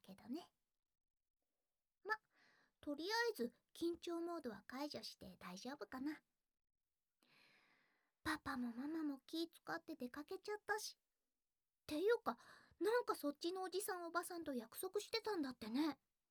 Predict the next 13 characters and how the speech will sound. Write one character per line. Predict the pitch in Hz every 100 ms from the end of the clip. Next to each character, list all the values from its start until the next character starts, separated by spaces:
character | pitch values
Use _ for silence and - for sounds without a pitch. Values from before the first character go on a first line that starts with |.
| _ _ _ _ _ _
お | 294
茶 | 294 330
し | - 320
に | 311 294
行 | -
く | - 359 370
っ | - _
て | 240
さ。 | - 330 - - _ _ _ _ _ _ _ -
<laughs> | - - _ _ _ _ - - - - - - _ _
ほ | 311 302 311 330
ん | 320 330 - _
と、 | -